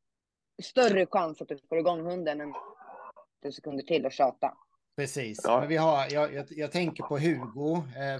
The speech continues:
Speaker 2: Fredriks Hugo, som så
Speaker 1: Mm.
Speaker 2: många gånger såg ut att inte klara det. Och alltså på,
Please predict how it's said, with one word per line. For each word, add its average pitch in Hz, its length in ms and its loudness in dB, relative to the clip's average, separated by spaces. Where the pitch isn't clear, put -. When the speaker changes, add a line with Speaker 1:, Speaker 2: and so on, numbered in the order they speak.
Speaker 2:
Fredriks 127 540 -6
Hugo, 123 380 0
som 131 460 -4
så 156 380 2
Speaker 1:
Mm. 151 160 2
Speaker 2:
många 156 180 2
gånger 143 680 -2
såg 165 100 4
ut 156 280 4
att 160 80 4
inte 156 140 -2
klara 143 460 0
det. 127 120 -6
Och 143 260 -4
alltså 147 220 -2
på, 151 460 -2